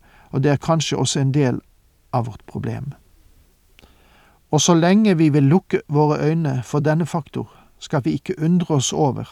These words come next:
at oppløsningen og forvitringen i folket fortsetter. Det eneste som kan stanse dem, er kanskje en stor vekkelse over vårt land. Men for øyeblikket synes det ikke å være sterke tegn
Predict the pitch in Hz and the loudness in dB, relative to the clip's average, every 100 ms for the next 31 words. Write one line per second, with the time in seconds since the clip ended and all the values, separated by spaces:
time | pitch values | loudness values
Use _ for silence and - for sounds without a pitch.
0 | - - 151 - 135 131 123 135 123 127 | -10 -8 -8 -6 -4 -2 -4 -6 -6 -6
1 | - - 139 156 - 135 127 127 127 135 | -6 -2 -2 -2 -4 -6 -4 -4 -6 -6
2 | 120 127 156 147 123 - 143 _ _ _ | -6 -6 -6 -6 -10 -12 -16 _ _ _
3 | _ _ - _ _ _ _ _ _ _ | _ _ -20 _ _ _ _ _ _ _
4 | 151 143 196 233 220 - 180 165 151 139 | -2 2 4 6 4 4 0 0 -2 -2
5 | 139 123 143 147 151 131 95 - _ _ | -2 -2 -2 -2 -4 -6 -8 -12 _ _
6 | _ _ _ _ _ _ _ - - 147 | _ _ _ _ _ _ _ -12 -2 0
7 | 139 156 139 - 175 131 131 - 170 147 | 0 0 -2 2 2 2 -2 -4 -6 -4
8 | 139 127 123 123 131 123 117 120 135 _ | -4 -4 -4 -4 -4 -4 -4 -8 -14 _
9 | _ _ _ _ _ _ _ _ _ _ | _ _ _ _ _ _ _ _ _ _
10 | 156 175 170 185 208 - 180 190 180 160 | 4 4 2 -2 -2 2 2 2 0 -2
11 | - 123 - 143 147 165 - - 143 _ | -4 -6 -4 -4 -2 -4 -6 -6 -8 _
12 | 180 139 127 123 - 147 - - - - | -4 0 0 -2 -4 -4 -4 -8 -8 -6
13 | 123 113 113 | -4 -4 -8